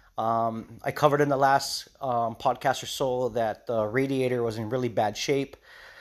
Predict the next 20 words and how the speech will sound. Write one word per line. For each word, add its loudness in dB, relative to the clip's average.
and 0
at 0
this -4
point, 0
there, 2
it's -6
gonna -2
cost 2
about 0
three -10
thousand 2
dollars 2
to -12
have 2
it -4
repaired. -2
Um, 4
but 6
luckily, 2
we -6